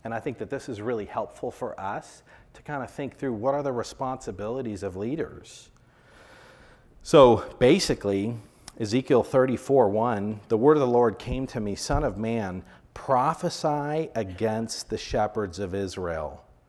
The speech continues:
Prophesy and say to them, even to the shepherds, 'Thus says the Lord God, shepherds of Israel, who have been feeding yourselves.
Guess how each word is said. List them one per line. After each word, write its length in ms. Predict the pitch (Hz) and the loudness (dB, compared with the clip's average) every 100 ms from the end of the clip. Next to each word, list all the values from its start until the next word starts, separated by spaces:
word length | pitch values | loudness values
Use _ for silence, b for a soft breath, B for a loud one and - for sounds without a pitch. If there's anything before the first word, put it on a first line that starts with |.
| b b b - | b b b -2
Prophesy 520 | 117 113 139 - 139 | 2 2 0 0 0
and 260 | 120 113 98 | 2 -2 -2
say 240 | - 120 | 0 2
to 120 | 110 | 2
them, 300 | 98 110 98 | 0 -4 -4
even 260 | 104 120 120 | -4 -2 -2
to 120 | 123 | -2
the 100 | 101 | -4
shepherds, 640 | - 127 120 - 90 80 B B B | -2 0 0 -2 -8 -10 B B B
'Thus 420 | 87 110 139 156 - | -4 2 2 0 -2
says 360 | 139 127 120 | 2 2 2
the 120 | 117 | -2
Lord 380 | 101 113 110 92 | 0 2 2 0
God, 560 | 104 104 101 85 78 78 _ B B B | -2 0 0 -2 -6 -12 _ B B B
shepherds 520 | - - 135 180 147 147 | -6 2 2 2 2 0
of 120 | 123 | 2
Israel, 480 | 117 113 104 95 85 | 2 2 0 -2 -2
who 260 | - 143 | -4 -4
have 260 | 127 123 92 | -2 -2 -2
been 180 | 120 104 | -4 -4
feeding 760 | - - 156 147 160 175 175 | -10 -10 -6 -4 -2 -2 0
yourselves. 1200 | 131 107 95 - - 110 107 82 65 62 - - | 0 0 -2 -4 -2 0 0 -2 -6 -14 -16 -16